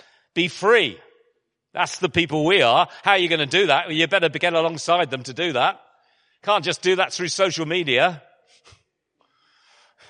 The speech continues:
<laughs> You gotta do that in your workplaces, in your neighborhoods.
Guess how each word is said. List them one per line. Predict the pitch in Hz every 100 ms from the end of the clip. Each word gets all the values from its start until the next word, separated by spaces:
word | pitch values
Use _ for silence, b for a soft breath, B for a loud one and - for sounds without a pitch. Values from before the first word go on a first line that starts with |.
| b
<laughs> | 110 b b
You | -
gotta | 185 180
do | 143 165
that | 170
in | 160
your | 180 185
workplaces, | 208 226 226 156 139 131 120
in | 143
your | 165
neighborhoods. | 185 214 202 160 131 - - -